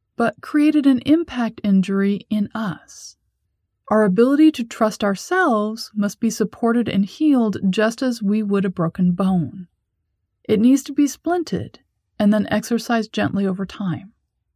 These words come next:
Their behavior needs to change so it no longer violates our trust. And if the violations continue, we need to take action to remove ourselves from them in order to prevent further injury. Our ability to trust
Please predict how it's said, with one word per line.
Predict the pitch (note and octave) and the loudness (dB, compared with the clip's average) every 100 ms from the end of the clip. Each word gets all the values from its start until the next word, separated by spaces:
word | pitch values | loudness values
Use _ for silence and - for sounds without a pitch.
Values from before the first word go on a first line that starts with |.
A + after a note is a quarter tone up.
| _ _ _ _ _ - | _ _ _ _ _ -6
Their | F#3+ B3 F4 | -2 2 2
behavior | F4+ A#3 G3+ G3+ G#3 | 2 2 2 0 2
needs | F#3+ F3 | 4 4
to | - | 0
change | D#3 - C4+ F3+ F3+ | -6 0 2 4 2
so | - F3 | 0 -2
it | - | 0
no | F3 | 2
longer | F3 E3+ E3 | 2 2 0
violates | D#3 E3 D#3 D#3 | 0 0 0 -2
our | - | -6
trust. | - - C#4+ G3+ C#3 - - _ _ _ _ _ | -12 -2 2 2 2 -4 -20 _ _ _ _ _
And | B3+ B3+ B3 - | 2 4 4 2
if | D#4 | 0
the | - D4+ | 0 0
violations | D#4+ E4 D#4+ D4+ D4 B3 | 2 2 2 0 0 -2
continue, | - B3 A#3+ F#4 F4+ B3+ B3 - | 2 0 0 -2 4 4 4 2
we | G3+ F#3+ B3 | 0 0 0
need | F4+ G4 | -2 -4
to | F#4 | -8
take | - D#4+ D4+ | -4 -4 -2
action | D4 E4+ - G3 F3 | -4 -6 -2 2 2
to | - | 2
remove | F#3 F#3+ C#4 D4 | 4 4 4 0
ourselves | C4 - F#3 F3+ | -2 -2 -2 -2
from | F#3 | 0
them | F3 F3 F#3+ | 2 2 0
in | - | 0
order | G#3+ G3+ A3 | 0 0 -2
to | A#3 | -4
prevent | C4 G3+ F3+ - | -6 -2 -2 -4
further | _ E3 D#3 E3+ - | _ -6 -4 -4 -4
injury. | A#3 C4 C#4 F3 - - _ _ _ _ _ _ _ _ - | 0 0 0 -4 -8 -16 _ _ _ _ _ _ _ _ -4
Our | G#3 B3+ - | 0 2 2
ability | - - A3 B3+ C#4+ D#4 | -2 0 0 2 4 4
to | D4+ | 2
trust | A#3+ - G#3+ G#3+ | -8 -2 -2 -2